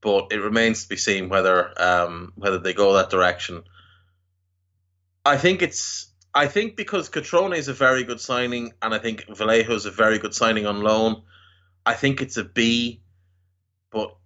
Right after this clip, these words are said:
you could talk me into an A if you want to count Jimenez and Dendoncker, because I, I just think they're that good. Um, and even though, as I said, they, I think they needed more,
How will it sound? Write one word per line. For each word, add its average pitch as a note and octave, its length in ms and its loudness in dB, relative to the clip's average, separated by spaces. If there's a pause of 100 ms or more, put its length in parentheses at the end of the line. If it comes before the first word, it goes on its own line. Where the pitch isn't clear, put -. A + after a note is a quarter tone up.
(180)
you C3 140 -4
could C#3+ 200 0
talk G#3+ 380 2
me E3 180 -4
into C#3 260 -2
an A#2+ 100 2
A A#2 480 2
if A2 180 -8
you G#2 140 -4
want A2+ 200 2
to A2 60 -2
count A2 380 -4
Jimenez G#2 560 -2
and F#2+ 200 -8
Dendoncker, F#2+ 720 -2 (160)
because G2 300 -4
I, G#2+ 80 4 (100)
I A2+ 60 0
just - 260 -2
think C#3 220 -4
they're A2+ 140 4
that A2 280 0
good. A#2 320 2 (760)
Um, G#2 500 2 (640)
and B2+ 120 2
even D3+ 240 -2
though, C3+ 120 6
as A#2 340 -2
I A2 40 -4
said, A2 240 0
they, G#2+ 140 -2
I G#2+ 80 -4
think B2 200 -6
they A#2+ 80 2
needed A2 300 0
more, G#2+ 480 4